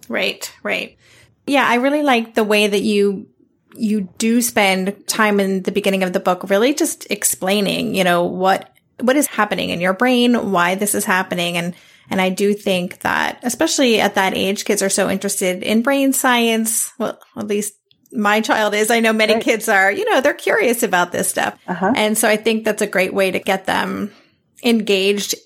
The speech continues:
Speaker 1: in it. Um, I actually just wanted to even ask you to take a step back. Is there a difference between anxiety and worry? You know, or do you consider them to be one and the same?
Speaker 2: Yeah, I use the words interchangeably. So,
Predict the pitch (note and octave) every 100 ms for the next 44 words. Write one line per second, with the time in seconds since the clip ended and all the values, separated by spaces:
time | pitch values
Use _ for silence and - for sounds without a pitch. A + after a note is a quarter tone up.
0 | - B3 G#3+ F3+ - - - - A#3 A#3+
1 | A3+ - _ _ _ - - - C#4+ -
2 | G#4+ G#4+ - F4+ C#4+ - C4+ B3 G#3+ A#3+
3 | B3 - G3+ G3+ A#3+ A#3 - A#3 - -
4 | - G#3+ F#3 E3 - - _ _ _ -
5 | - F#4+ - B4+ A4+ - G#3+ A3+ F#4+ E4+
6 | D#4 - C#4+ C#4 C#4 - B3 B3 A#3 G3
7 | G#3+ B3 B3 A#3+ A3+ G#3+ G#3 A3 B3 A#3+
8 | A3+ A3 A3 A3 - A3+ A#3+ A#3+ A#3 -
9 | B3 A#3 A3+ A3 A3+ A#3 A3+ G#3+ G#3 G#3
10 | G3+ - F#3 G3+ C4 D4+ - _ _ _
11 | _ _ _ _ - D#4 D4+ D4 D4 D#4+
12 | D#4+ - C4+ A3 F#3 D3 F3+ F3+ - D#3
13 | C#3+ D#3+ E3 D#3 D#3+ F3 - - - -
14 | E3+ D3 D3 C3 -